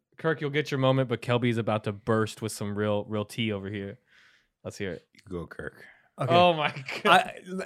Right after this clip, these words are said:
Speaker 3: l-, I'm, let's do that because, uh, let Kelby s-, uh, kinda stew in the
Speaker 1: Yeah,
Speaker 3: juices
Speaker 1: yeah,
Speaker 3: of what
Speaker 1: yeah,
Speaker 3: he's,
Speaker 1: yeah.
Speaker 3: 'cause it's gonna, it's
Speaker 1: 'Cause
Speaker 3: gonna
Speaker 1: it's
Speaker 3: be
Speaker 1: gonna be
Speaker 3: epic.
Speaker 1: controversial.
Speaker 3: I'm gonna go
Speaker 1: <laughs>
Speaker 3: ju-, I can just go real quick.
Speaker 1: Okay.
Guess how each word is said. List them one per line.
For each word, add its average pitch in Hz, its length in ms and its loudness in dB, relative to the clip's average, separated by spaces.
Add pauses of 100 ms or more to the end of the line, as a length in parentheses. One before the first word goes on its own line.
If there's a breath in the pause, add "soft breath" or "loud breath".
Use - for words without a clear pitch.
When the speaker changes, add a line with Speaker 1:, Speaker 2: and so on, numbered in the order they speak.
(160)
Speaker 3:
l-, 175 160 -12 (160)
I'm, 180 340 -2
let's 214 220 0
do 196 200 2
that 143 200 8
because, 117 480 -4
uh, 117 320 -4 (160)
let 139 180 -6
Kelby 131 300 -2
s-, - 260 -10 (100)
uh, 110 320 -6
kinda 95 420 -6 (300)
stew - 440 0
in 110 80 2
the 104 80 0
Speaker 1:
Yeah, 107 240 4
Speaker 3:
juices 101 240 2
Speaker 1:
yeah, 101 40 0
Speaker 3:
of 98 60 0
what 107 80 2
Speaker 1:
yeah, 104 40 2
Speaker 3:
he's, 95 100 -2
Speaker 1:
yeah. - 60 -14
Speaker 3:
'cause 113 160 0
it's 107 120 -2
gonna, 110 320 2 (140)
it's 117 120 2
Speaker 1:
'Cause 170 100 4
Speaker 3:
gonna 175 80 4
Speaker 1:
it's - 60 2
Speaker 3:
be - 40 2
Speaker 1:
gonna 254 140 8
be - 60 10
Speaker 3:
epic. 160 100 6
Speaker 1:
controversial. 127 760 4
Speaker 3:
I'm 151 140 12
gonna 202 120 12
go 160 260 10
Speaker 1:
<laughs> - 20 6
Speaker 3:
ju-, 143 200 6
I 156 140 6
can 175 140 0
just 127 140 -2
go 131 100 6
real 110 220 2
quick. 92 360 -6
Speaker 1:
Okay. 98 240 -4